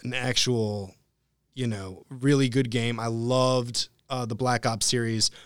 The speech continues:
one and two at least. I didn't really play three. So we'll see where it goes, and we'll definitely give you guys live updates once we get the game when that happens. But yes, we do have to unfortunately turn into, uh, the Titans being some dumbasses. So,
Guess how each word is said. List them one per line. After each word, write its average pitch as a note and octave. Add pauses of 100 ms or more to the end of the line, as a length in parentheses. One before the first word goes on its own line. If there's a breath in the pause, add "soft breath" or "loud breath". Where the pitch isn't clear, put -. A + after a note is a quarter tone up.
one D#3+
and B2+
two B2
at G2
least. G2+
I A2
didn't A2+
really G#2+
play G2
three. G#2 (340 loud breath)
So C#3+ (280 soft breath)
we'll B2
see C#3+
where C3
it B2
goes, C#3
and A2+
we'll B2+
definitely B2
give A#2+
you B2
guys A#2+
live A#2+
updates B2
once A#2+
we B2
get A#2
the A#2
game B2
when G#2
that G#2
happens. A2+ (440 loud breath)
But C3+
yes, B2+
we C3+
do C3+
have B2+
to B2
unfortunately A#2
turn A2+
into, G#2
uh, F#2 (160)
the A2+
Titans B2
being A2
some G2+
dumbasses. G2 (400 loud breath)
So, D3